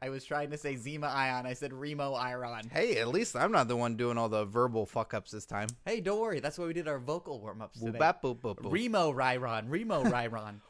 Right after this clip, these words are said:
Speaker 2: Well, he, Kenny King is on Zema Ion like a diving board and then gonna do this backflip into a pool that is, uh
Speaker 1: Uh, almost like a, like a belly flop.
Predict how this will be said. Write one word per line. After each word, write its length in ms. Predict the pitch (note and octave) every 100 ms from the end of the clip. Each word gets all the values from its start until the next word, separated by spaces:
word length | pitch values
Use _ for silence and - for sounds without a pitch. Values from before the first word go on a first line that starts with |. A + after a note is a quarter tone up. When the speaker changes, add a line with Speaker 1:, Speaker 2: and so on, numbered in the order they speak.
| -
Speaker 2:
Well, 160 | G3+ G#3
he, 580 | G3+ B3 D#3+ G2+ - D#3
Kenny 200 | A#3 C4
King 240 | - B3+
is 120 | A3 F#3
on 400 | F#3+ A3+ A#3+ A3+ -
Zema 340 | D#3 F3+ A3 G3
Ion 460 | F3+ G3 F#3+ F#3
like 200 | D3+ F3
a 40 | F#3+
diving 480 | F3 F#3+ F#3 E3+ D3
board 420 | D3+ D3 C#3+ C#3 - - - - D3
and 160 | D3+
then 80 | E3
gonna 220 | E3+ D#3
do 160 | D3 D#3+
this 160 | C3+
backflip 680 | G#2+ C#3 F3 - - D#3 B2+
into 300 | D3+ C3 C#3
a 60 | B2+
pool 580 | - G#3 F3 B2 A#2 - _ _ _ -
that 280 | C3 C#3 D3
is, 500 | D3 C3+ A#2+ - - -
uh 360 | C3 A#2+ A3+
Speaker 1:
Uh, 40 | C4
almost 300 | C4 C#4+ C#4
like 140 | G#3
a, 260 | F#3 D#3+ -
like 200 | D3 C#3
a 80 | A#2+
belly 260 | E3+ E3
flop. 340 | B2 A#2 F#2